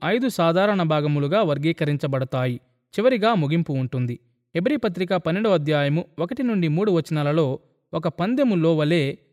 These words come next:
తన శ్రోతలను పట్టుదలతో ఉండమని రచయిత హెచ్చరించాడు.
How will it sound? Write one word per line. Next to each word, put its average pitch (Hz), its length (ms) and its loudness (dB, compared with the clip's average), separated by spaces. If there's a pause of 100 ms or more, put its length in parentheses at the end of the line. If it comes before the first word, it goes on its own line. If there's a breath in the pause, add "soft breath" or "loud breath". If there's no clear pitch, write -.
(220)
తన 170 140 2
శ్రోతలను 196 640 0
పట్టుదలతో 190 640 -2
ఉండమని 147 480 -2 (300)
రచయిత 175 380 0
హెచ్చరించాడు. 127 760 -4